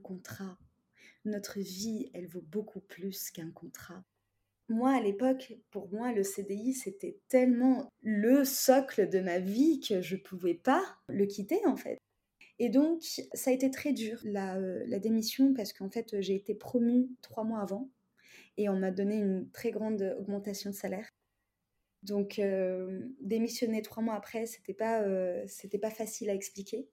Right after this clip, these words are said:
pour, euh, ma boîte, mais, euh, mais c'était, c'est, de toute façon, dans, dans cette position-là, j'avais senti que j'avais pas d'autre choix, en fait.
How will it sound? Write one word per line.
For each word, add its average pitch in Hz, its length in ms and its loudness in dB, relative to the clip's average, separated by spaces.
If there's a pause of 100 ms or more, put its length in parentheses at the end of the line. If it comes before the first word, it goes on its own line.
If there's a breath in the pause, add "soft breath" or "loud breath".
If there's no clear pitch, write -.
(200)
pour, 190 260 -12
euh, 180 180 -6
ma 180 140 -8
boîte, 247 380 -4
mais, 190 240 -6
euh, 180 60 -10 (600 soft breath)
mais 196 80 -6
c'était, 202 420 -6
c'est, - 200 -12
de - 40 -12
toute - 180 -16
façon, 285 380 0 (260)
dans, 196 280 -2
dans 208 160 -4
cette 240 240 -2
position-là, 233 560 -2
j'avais 202 220 -2
senti 196 300 -8
que 262 80 -6
j'avais 202 220 -2
pas 208 220 -6
d'autre 214 540 -4
choix, - 280 -8
en 202 120 -12
fait. - 320 -20